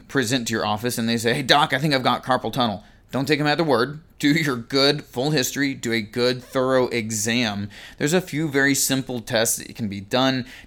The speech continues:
to check, to really confirm that diagnosis. And then really before having surgery done, you're probably going to want to order a nerve conduction study to make sure that you're really tracking down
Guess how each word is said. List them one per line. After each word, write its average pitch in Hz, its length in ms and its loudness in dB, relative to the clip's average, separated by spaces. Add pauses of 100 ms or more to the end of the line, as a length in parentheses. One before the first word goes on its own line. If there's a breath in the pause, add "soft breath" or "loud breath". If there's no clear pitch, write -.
to 107 140 -6
check, - 500 -2 (160 soft breath)
to 123 100 -6
really 196 240 0
confirm 131 480 0
that 117 200 -2
diagnosis. 110 800 -2 (260 loud breath)
And 131 400 -4
then 170 480 0
really 220 280 0
before 185 400 0
having 175 440 -2
surgery 147 540 -2
done, 156 480 0 (300 loud breath)
you're 170 120 -4
probably 180 720 0
going 160 380 -2
to 156 60 -2
want 135 280 0
to 131 80 -6
order 110 540 -2 (200 loud breath)
a 127 80 -6
nerve 110 280 -2
conduction 123 500 -2
study 107 460 -4 (220 loud breath)
to 165 180 0
make 165 280 -2
sure 156 300 2
that 139 140 0
you're 131 180 -4
really 127 260 -2
tracking 113 500 -4
down 104 400 -4